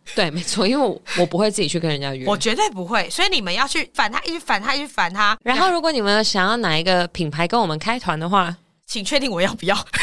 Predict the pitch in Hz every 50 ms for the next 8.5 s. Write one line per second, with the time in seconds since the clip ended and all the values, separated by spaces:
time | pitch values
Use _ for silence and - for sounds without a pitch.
0 | 508 571 - 571 571 - 571 - - - _ _ - 196 202 - 196 180 180 208
1 | 233 220 185 160 147 147 160 156 143 143 139 139 135 185 247 226 220 214 190 190
2 | 214 302 339 311 320 311 - 277 - 220 226 226 226 226 - 180 160 160 165 160
3 | 180 208 170 147 - - 170 165 156 156 156 175 - 196 202 220 240 349 339 359
4 | 349 302 247 262 277 269 220 170 139 135 147 190 196 185 - - 220 208 - 156
5 | 139 139 139 - 143 - - - - - - 82 - - - 170 156 247 247 -
6 | 277 262 254 240 220 180 170 165 165 139 101 - - - - 262 233 - 240 214
7 | 202 196 180 170 165 - 160 180 202 190 - 214 175 175 - - - - - -
8 | - - 165 147 - 175 202 202 180